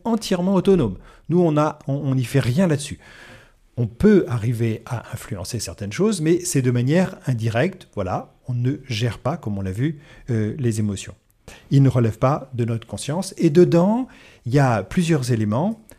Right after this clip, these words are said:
l-, l'amygdale, l'hippocampe, l'insula et le striatum. On va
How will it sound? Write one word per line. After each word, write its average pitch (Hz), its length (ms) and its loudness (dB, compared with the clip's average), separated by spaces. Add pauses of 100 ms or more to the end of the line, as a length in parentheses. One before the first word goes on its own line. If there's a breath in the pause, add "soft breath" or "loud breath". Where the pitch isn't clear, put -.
(160 soft breath)
l-, 123 180 2
l'amygdale, 147 760 4 (160)
l'hippocampe, 139 580 0
l'insula 139 580 0 (180)
et 151 80 4
le 143 100 2
striatum. 104 480 -4 (400 loud breath)
On 139 60 -2
va 170 160 2